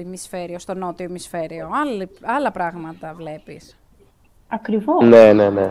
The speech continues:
Speaker 1: Άλλα αστέρια. Νομίζω τους πλανήτες τους βλέπεις ούτως ή άλλως.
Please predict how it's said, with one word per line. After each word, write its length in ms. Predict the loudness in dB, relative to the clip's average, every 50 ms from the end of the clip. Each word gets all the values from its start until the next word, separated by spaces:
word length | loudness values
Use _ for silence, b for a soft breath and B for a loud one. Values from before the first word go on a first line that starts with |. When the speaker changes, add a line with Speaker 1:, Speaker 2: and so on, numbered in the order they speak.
| -4 -4
Speaker 1:
Άλλα 160 | -4 -4 -4
αστέρια. 720 | -6 -8 -6 -4 -2 -2 -2 -4 -6 -10 -14 -14 -14 -14 -14 -14
Νομίζω 280 | -14 -12 -12 -12 -14 -14
τους 120 | -18 -14
πλανήτες 540 | -12 -10 -8 -8 -8 -10 -10 -12 -14 -16 -18 -16
τους 140 | -16 -14 -10
βλέπεις 540 | -6 -4 -4 -4 -4 -6 -10 -16 -16 -16 -16 -18
ούτως 300 | -16 -14 -16 -16 -14 -14
ή 60 | -12 -12 -12 -12
άλλως. 400 | -12 -14 -16 -18 -20 -20 -20 -20